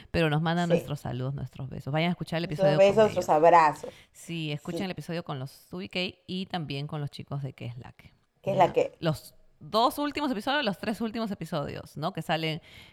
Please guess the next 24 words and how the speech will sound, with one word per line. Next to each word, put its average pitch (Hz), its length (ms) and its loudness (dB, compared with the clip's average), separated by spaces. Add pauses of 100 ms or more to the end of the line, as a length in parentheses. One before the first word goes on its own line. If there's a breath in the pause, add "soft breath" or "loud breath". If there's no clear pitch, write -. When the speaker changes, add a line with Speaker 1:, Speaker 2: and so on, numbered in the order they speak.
(100)
Speaker 1:
Katy 240 260 6
sale 214 180 0
en 208 60 0
el 202 120 0
último, 190 540 -2 (600 soft breath)
después 160 320 -4
hay 160 100 0
otro 175 200 -4
ma-, - 100 -6
y 180 100 -4
también 185 340 0
grabaron 147 380 0
con 139 140 -8
nosotras 139 400 -8
también 135 240 -8
cuando 135 160 -8
estaba 139 300 -6
yo 131 140 -8
en 135 140 -8
Lima 151 300 -4
y - 40 -10
pudimos 131 260 -6
grabar 104 220 -6
juntas - 380 -12